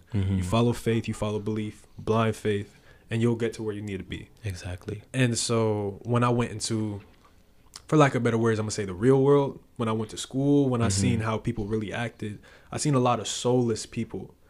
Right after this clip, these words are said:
Speaker 2: that
Speaker 1: Mm.
Speaker 2: would follow faith. And I would be like, "Okay, so you say you love God or this entity, or you love even the universe," 'cause, you know, people have different faiths. But I was like, "So what, but what are you?"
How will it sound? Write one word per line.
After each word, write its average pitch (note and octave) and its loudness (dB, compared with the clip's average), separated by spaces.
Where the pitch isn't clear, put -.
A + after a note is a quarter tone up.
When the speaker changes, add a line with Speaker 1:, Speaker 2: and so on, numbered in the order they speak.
Speaker 2:
that A#2 4
Speaker 1:
Mm. F2+ 0
Speaker 2:
would E2 -2
follow B2 0
faith. - -10
And B2 0
I B2+ 6
would B2 4
be A#2+ 4
like, A2+ 0
"Okay, C3 2
so B2 -4
you A#2 0
say B2 -2
you A2+ -2
love G#2 -2
God B2 4
or G#2+ -2
this G#2 -6
entity, B2 -6
or G#2+ -6
you A#2 0
love G#2+ 0
even C3+ 0
the A2+ -4
universe," A#2 0
'cause, A2+ -6
you A2+ -2
know, A2 -2
people A2+ -2
have A2 -2
different G#2 -10
faiths. - -2
But A#2+ 0
I B2 6
was B2 6
like, G#2+ 0
"So A2+ -4
what, G#2 -4
but G#2 -4
what A2 -2
are A#2 0
you?" G2 -10